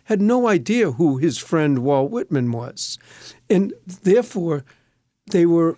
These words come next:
saved because they were personal items, but they weren't saved because a famous writer was writing them. And there are only a handful of these letters that are known to still exist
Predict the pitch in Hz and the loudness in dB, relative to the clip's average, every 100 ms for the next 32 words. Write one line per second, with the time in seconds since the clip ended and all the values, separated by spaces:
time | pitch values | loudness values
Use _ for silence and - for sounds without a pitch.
0 | - - - 180 196 196 - - 156 151 | -6 -6 0 2 2 2 0 -4 -2 -2
1 | 147 143 135 233 220 156 135 131 135 160 | -2 -2 -2 -2 -2 -2 -2 -2 -2 -2
2 | 143 156 156 185 208 - - 160 151 135 | 0 0 0 0 0 -2 0 0 0 -2
3 | 123 156 131 117 _ - 160 170 170 147 | -2 -4 -4 -8 _ -2 2 2 2 -2
4 | - - 151 143 147 131 135 _ _ _ | -6 -6 -2 0 0 -2 -4 _ _ _
5 | - 127 - 165 202 151 123 120 123 - | -6 -6 -2 0 0 0 -4 -8 -10 -16
6 | _ - 175 175 202 254 175 127 - 165 | _ -2 0 2 2 0 0 -2 -4 0
7 | 190 185 - 147 131 123 131 120 139 135 | 0 -2 -4 -4 -4 -4 -6 -4 -4 -2
8 | 135 - 131 127 127 139 147 147 - _ | -4 -4 -4 -2 -2 0 0 -2 -6 _
9 | _ _ - 147 - 165 147 135 123 220 | _ _ -6 -4 0 0 0 0 0 -2
10 | 202 - | -2 -10